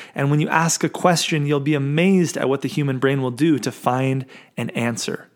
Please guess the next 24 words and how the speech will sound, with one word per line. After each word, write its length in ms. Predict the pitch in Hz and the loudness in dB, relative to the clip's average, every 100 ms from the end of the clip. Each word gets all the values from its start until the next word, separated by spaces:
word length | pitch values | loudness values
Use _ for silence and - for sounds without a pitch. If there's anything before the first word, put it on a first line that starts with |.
| _ | _
Okay? 240 | - 120 120 - - - | -8 -6 -6 -12 -20 -4
So 160 | 151 | 0
if 140 | 139 151 | 2 2
you 100 | 135 | 2
have 280 | 151 165 | 2 4
a 60 | 160 | 4
negative 320 | 151 156 151 | 2 2 0
thought 260 | - 143 - | 2 0 0
come 160 | 147 | 0
up, 200 | 139 117 - - - | 0 -2 -10 -20 -6
ask 340 | 147 165 - | -2 -2 0
a 60 | 170 | -4
question 540 | - 170 170 - 143 | 0 0 2 0 -2
to 80 | 120 | -4
counter 400 | - 160 214 147 | -6 0 2 2
it. 180 | - - - - | -2 -10 -20 -10
Instead 320 | 139 - 170 | -8 0 2
of 80 | 170 | 2
just 280 | 156 143 - | 0 -2 -4
living 380 | 143 156 180 175 | 0 2 4 4
in 80 | 151 | 4
the 80 | |
belief 400 | 127 143 170 156 | 2 4 4 2
of, 220 | - 127 | 0 -4